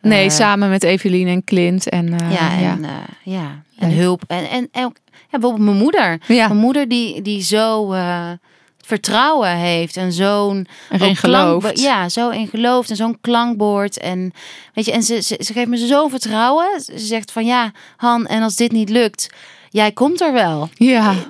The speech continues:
Speaker 2: Ja.
Speaker 1: Ja.
Speaker 2: Ik
Speaker 1: Ja, dat is wel, dat vind ik ook zo heel grappig aan het verhaal. Dat je juist dat voorbeeldje van die, eh, van het ponyclubblad <laughs> en die op zolder, weet je. Ja, je ziet daarin al zoveel kleuren voor het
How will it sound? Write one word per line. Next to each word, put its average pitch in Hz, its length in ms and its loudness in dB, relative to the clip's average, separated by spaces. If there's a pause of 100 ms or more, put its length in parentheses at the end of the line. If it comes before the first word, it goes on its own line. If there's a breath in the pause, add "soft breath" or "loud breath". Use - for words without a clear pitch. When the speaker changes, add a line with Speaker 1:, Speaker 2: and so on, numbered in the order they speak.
Speaker 2:
Ja. 226 340 -2 (160)
Speaker 1:
Ja. 196 160 0 (200)
Speaker 2:
Ik 269 340 0
Speaker 1:
Ja, 202 300 2
dat 185 220 0
is 196 140 -4
wel, 190 340 0
dat 190 180 0
vind 190 180 -2
ik 190 100 -4
ook 190 140 -4
zo 185 140 -2
heel 180 300 -2
grappig - 460 -8
aan 180 140 -6
het 180 140 -12
verhaal. 175 340 -6
Dat 190 180 -6
je 180 160 -8 (540 soft breath)
juist 190 340 -2
dat 190 180 -4
voorbeeldje 190 540 -4
van 185 200 -8
die, 180 260 -6
eh, 190 160 -4
van 185 200 -8
het 190 240 -10 (180)
ponyclubblad 185 880 -2
<laughs> 254 80 6
en 226 100 2
die 196 280 0 (240 loud breath)
op 196 180 -2
zolder, 202 500 2
weet 147 220 0
je. 165 80 -2
Ja, 175 540 0
je 180 180 -2
ziet 214 240 -2
daarin 202 360 0
al 185 120 0
zoveel 196 480 0
kleuren 196 480 0
voor 170 320 -4
het 180 240 -2